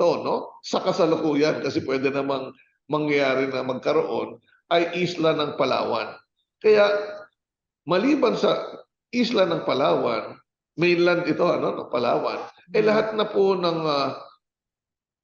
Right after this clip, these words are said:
Speaker 1: lugar, mga, ah, rehiyon ng Pilipinas ay nakaranas na ng mga paglindol at ang ilan dito ay malalakas at naging mapaminsala. Kaya kung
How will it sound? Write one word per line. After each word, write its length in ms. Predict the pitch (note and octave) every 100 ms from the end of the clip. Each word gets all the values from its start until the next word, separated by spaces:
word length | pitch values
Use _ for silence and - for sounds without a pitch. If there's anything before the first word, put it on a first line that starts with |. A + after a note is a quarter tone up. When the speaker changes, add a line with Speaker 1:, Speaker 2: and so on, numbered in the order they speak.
| _
Speaker 1:
lugar, 640 | D#3 D#3 D#3+ E3+ C#3+ A2+ A#2
mga, 240 | B2 B2 A#2+ G#2+ G#2 _ _ _ -
ah, 180 | A2 A#2
rehiyon 560 | C3+ C#3+ D#3 D#3+ D3+ D3
ng 160 | C#3
Pilipinas 720 | C#3+ C3+ - C#3 B2 A2+ G#2+ - _ _ D#3
ay 80 |
nakaranas 720 | D#3+ E3 E3+ E3+ E3 E3 - D#3
na 320 | F3+ C#3 - - _ -
ng 80 | D3
mga 200 | D3+ D3+ D3+
paglindol 720 | B2 C3 D3 C#3 B2+ A#2+ A2
at 160 | A#2+
ang 160 | C3+ C#3
ilan 260 | C#3 C#3
dito 320 | B2 C3 B2+ B2+
ay 140 | C3
malalakas 580 | B2 A#2+ A2+ A2+ A2+ -
at 80 | C3
naging 300 | - B2+ C3 B2+
mapaminsala. 840 | A#2 A#2+ A2+ G2+ G#2 G2+ G#2+ G#2 - _ _ _
Kaya 240 | E3+ F3+ F3
kung 400 | F3+ F3+ F3